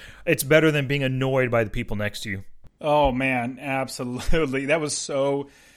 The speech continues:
Speaker 1: so irritating.
Speaker 2: So there is your lesson learned for today, Dust.
Speaker 1: That is a huge lesson learned. You're absolutely right. Okay, so one thing I wanted to talk to you about was there were some things reminiscent of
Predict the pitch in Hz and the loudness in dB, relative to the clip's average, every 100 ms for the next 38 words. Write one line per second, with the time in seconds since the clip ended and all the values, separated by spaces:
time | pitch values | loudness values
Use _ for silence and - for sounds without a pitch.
0 | _ _ - 165 175 147 139 147 180 170 | _ _ 0 2 4 2 2 2 4 8
1 | 196 220 214 208 143 180 190 175 175 170 | 8 10 8 8 6 8 8 8 6 4
2 | 185 170 170 156 143 - 156 - 147 120 | 0 0 2 2 0 -2 -4 0 2 2
3 | 117 113 - - - _ _ 202 247 190 | 0 -2 -6 -20 -20 _ _ 6 8 8
4 | 165 - 214 233 170 156 156 160 147 143 | 4 4 4 4 4 2 2 0 -2 0
5 | 165 202 165 160 175 - 156 147 165 151 | 0 0 4 4 4 -2 -4 -4 -4 -4
6 | 139 147 131 - - _ _ _ 202 170 | 0 0 -2 -8 -20 _ _ _ 0 2
7 | 190 - 185 185 175 254 277 185 165 151 | 0 2 2 2 0 0 2 2 2 0
8 | - 151 156 135 147 - - 175 160 147 | 0 0 0 0 0 -4 -4 2 2 2
9 | - - - 254 269 240 208 - 208 226 | -6 -6 2 2 4 2 0 -2 0 0
10 | 147 180 185 185 - 175 180 165 156 123 | 4 2 2 -2 -4 -4 4 4 4 -2